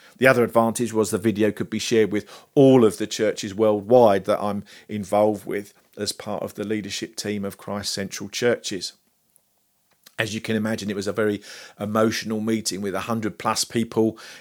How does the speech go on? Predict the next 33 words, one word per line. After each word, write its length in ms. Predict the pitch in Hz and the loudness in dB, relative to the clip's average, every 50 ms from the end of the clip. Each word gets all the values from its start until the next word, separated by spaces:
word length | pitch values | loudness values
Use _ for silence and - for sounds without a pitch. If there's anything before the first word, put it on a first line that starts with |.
| - - | -10 -6
in 140 | 120 110 | -4 -2
attendance. 840 | 107 104 - - 113 110 113 101 98 92 85 - - - - - - _ _ _ _ _ _ _ _ _ - | -2 -2 -2 -4 -4 -4 -4 -4 -4 -6 -6 -6 -10 -10 -8 -10 -10 _ _ _ _ _ _ _ _ _ -6
Suddenly, 760 | - - 139 127 113 110 117 113 113 110 107 107 107 - - | -2 2 2 2 2 0 -2 0 2 2 2 0 -2 -2 -2
out 180 | 110 107 - | -4 -4 -4
of 120 | 107 101 104 | -4 -6 -4
nowhere, 640 | 107 110 113 110 107 101 101 107 104 107 113 113 _ _ _ _ _ _ _ _ _ _ _ | -2 0 2 2 0 0 -2 -4 -6 -10 -12 -14 _ _ _ _ _ _ _ _ _ _ _
one 160 | - 104 113 | 0 0 2
of 100 | 113 104 | 2 0
the 80 | 101 101 | -2 -4
church 340 | - - 113 107 101 - - | -2 0 0 0 0 -2 -4
leaders, 440 | 98 101 101 92 107 110 107 - - - | -4 -4 -4 -4 -4 -6 -8 -8 -10 -10
I 140 | 95 98 101 | -8 -6 -6
E 120 | 101 104 | -6 -4
me, 400 | 104 110 110 104 104 104 101 101 - | -2 -2 0 0 -2 -4 -6 -8 -8
was 200 | 107 110 107 - | -6 -6 -6 -6
sharing 480 | - - 127 123 120 110 104 101 101 | -2 0 2 4 4 4 2 0 -4
that 120 | 104 - - | -6 -6 -6
they 120 | 101 101 | -6 -8
had 160 | 101 107 104 | -8 -8 -8
stage 400 | - - - 95 98 98 95 - | -10 -8 -6 -6 -6 -6 -8 -12
four 240 | - - 101 98 95 | -10 -6 -4 -4 -4
bowel 280 | - - 107 107 104 104 | -4 -4 -4 -4 -6 -8
cancer. 580 | - - 104 107 101 - - 95 87 82 - _ _ _ _ _ _ _ _ _ _ - | -8 -12 -14 -12 -10 -10 -8 -8 -10 -12 -14 _ _ _ _ _ _ _ _ _ _ -8
There 160 | - 104 101 | -6 -4 -2
were 100 | 104 104 | -2 -4
many 320 | 104 107 113 110 107 104 101 | -4 -4 -4 -4 -6 -6 -8
tears. 600 | - - 110 107 107 104 98 101 - - - - - | -6 -4 -4 -4 -4 -4 -6 -6 -4 -4 -4 -6 -6
Some 320 | - - - 113 104 101 98 | -6 -6 -4 -2 -2 -4 -4
people 260 | 110 104 85 104 101 | -6 -6 -6 -4 -2
were 140 | 98 98 95 | -2 -2 -2
very 420 | 92 95 104 110 104 104 104 107 | -2 0 0 2 2 2 0 -2
upset, 520 | 107 - - - - - 107 104 98 - - | -4 -6 -6 -6 -4 -2 -2 -2 -2 -2 -4
whilst 280 | 98 95 98 - - | -4 -4 -4 -6 -8